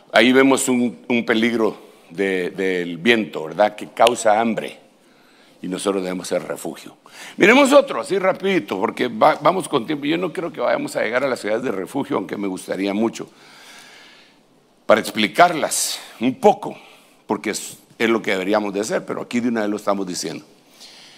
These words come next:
"Ah, y extendió Moisés su vara sobre la tierra de Egipto, y el Señor hizo soplar un viento del oriente sobre la tierra todo aquel día y toda aquella noche, y al venir la mañana el viento del oriente trajo las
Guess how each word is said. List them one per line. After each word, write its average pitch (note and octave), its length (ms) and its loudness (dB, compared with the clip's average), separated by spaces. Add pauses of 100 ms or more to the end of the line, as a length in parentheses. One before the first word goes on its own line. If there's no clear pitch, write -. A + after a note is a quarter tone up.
(640)
"Ah, A2+ 720 6
y B2+ 140 8
extendió C#3 500 4
Moisés G#3+ 440 2
su D#3 180 2
vara D#3 300 8
sobre A2+ 280 2
la G2+ 200 2
tierra C3 260 4
de A2 60 4
Egipto, B2+ 340 -2
y - 20 2
el G#2 80 -2
Señor G#2+ 340 -4
hizo B2+ 220 0
soplar A2+ 440 2
un A#2 260 0
viento D#3+ 540 0
del G2 340 -2
oriente A#2 580 -2
sobre F#2+ 240 -6
la F2+ 220 -6
tierra C3+ 320 0 (460)
todo B2+ 200 8
aquel A2 340 -2
día B2 200 2
y G#2+ 80 0
toda B2 240 4
aquella A2 240 -2
noche, A#2 340 -4
y - 20 0
al F#2 80 -2
venir F#2+ 220 -4
la A2 120 2
mañana G2 200 -2
el G#2 100 -2
viento G2+ 380 0
del F2+ 200 -4
oriente F#2+ 360 -4
trajo F2+ 380 -2
las G2 400 -2